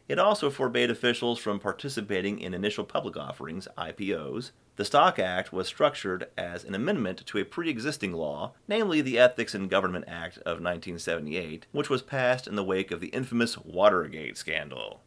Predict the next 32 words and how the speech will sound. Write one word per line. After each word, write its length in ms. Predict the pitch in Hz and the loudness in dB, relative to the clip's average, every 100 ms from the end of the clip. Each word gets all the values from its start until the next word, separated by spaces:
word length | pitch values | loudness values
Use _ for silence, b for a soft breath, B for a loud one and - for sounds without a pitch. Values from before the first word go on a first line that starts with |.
| b b 90 | b b 0
This 220 | 147 - | 0 0
law 320 | 90 85 92 | -4 0 0
created 480 | 107 - 92 90 87 | 0 -4 -4 -2 -4
standards 720 | - 131 135 - 85 87 110 - | -4 0 0 -2 -4 -6 -8 -2
relating 440 | 98 127 151 151 | 2 4 4 0
to 100 | 139 | -2
the 100 | 117 | -2
disclosure 540 | 104 98 - 131 131 120 | -2 -2 0 0 2 -2
of 80 | - | 0
financial 480 | 95 104 120 101 | 0 2 0 0
information 580 | 85 85 85 82 - 104 | -6 -8 -8 -6 -6 -4
by 240 | 87 87 87 | -4 -4 -2
government 480 | 92 92 101 101 | 0 0 0 -2
employees 720 | - 92 120 123 90 65 62 - | -4 -6 -2 -2 -2 -6 -8 -2
and 240 | 98 98 | -2 -2
created 380 | - 101 107 101 | -2 0 0 2
websites 640 | 110 156 - 82 87 - - | 2 2 2 -2 -2 -10 -6
and 180 | 92 92 - | -4 -2 2
other 240 | 113 120 | 2 2
mechanisms 720 | 117 151 107 87 78 85 95 | 2 0 0 -4 -4 -6 -6
to 180 | - - | -8 -8
permit 500 | - 92 117 - - | -6 -2 -4 -4 -6
public 280 | - 127 139 - | 0 2 2 2
oversight 560 | 110 113 - 90 85 | 4 2 0 0 0
of 140 | - 85 | -2 -4
that 160 | 85 | -4
information. 760 | 87 90 101 117 120 67 - - - | -4 -2 2 2 0 -4 -8 -14 -2
As 320 | 87 87 - | 0 0 0
such, 460 | - 135 113 - - | 6 8 8 4 -4
the 100 | - | -6
Stock 340 | - 120 151 - | 2 4 4 2
Act 380 | 85 76 82 | 0 0 -6